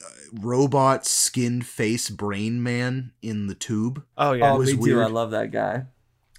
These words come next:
Speaker 1: I thought he was
Speaker 3: With
Speaker 1: fantastic.
Speaker 3: the eyeballs on the brain
Speaker 1: Yes.
Speaker 3: and, like, the teeth
Speaker 1: And
Speaker 3: in
Speaker 1: the
Speaker 3: the
Speaker 1: teeth
Speaker 3: brain.
Speaker 1: and, yeah. We also get a look at, um, Templars, which is, I guess, another, uh, main dominant, uh, race of,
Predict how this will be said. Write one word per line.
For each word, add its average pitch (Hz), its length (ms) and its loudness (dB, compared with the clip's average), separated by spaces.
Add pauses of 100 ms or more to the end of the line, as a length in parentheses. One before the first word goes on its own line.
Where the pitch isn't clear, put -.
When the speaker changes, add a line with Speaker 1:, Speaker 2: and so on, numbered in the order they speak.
(160)
Speaker 1:
I 113 100 -4
thought 120 200 -2
he 120 100 -2
was 120 140 -2
Speaker 3:
With 120 120 0
Speaker 1:
fantastic. 110 220 0
Speaker 3:
the 113 100 6
eyeballs 117 300 2
on 110 140 0
the 107 60 -4
brain 110 420 -2
Speaker 1:
Yes. 135 340 -4
Speaker 3:
and, 104 120 -6
like, 104 220 -4
the 101 100 -6
teeth 113 320 -4
Speaker 1:
And 135 100 -4
Speaker 3:
in 107 80 -4
Speaker 1:
the 117 60 -4
Speaker 3:
the - 20 -10
Speaker 1:
teeth 135 240 0 (100)
Speaker 3:
brain. 113 40 -6
Speaker 1:
and, 95 560 -8
yeah. 87 200 -10 (680)
We 143 160 2
also 156 340 0
get 156 200 4
a 143 40 2
look 127 260 2
at, 110 360 -6
um, 98 420 -6 (100)
Templars, 92 960 -4 (800)
which 131 220 0
is, 127 140 -2
I 123 60 0
guess, 151 280 -2
another, 117 520 -2 (140)
uh, 101 220 -6
main 110 460 -4
dominant, 101 760 -8 (440)
uh, 87 300 -8
race 95 720 -6
of, 87 560 -12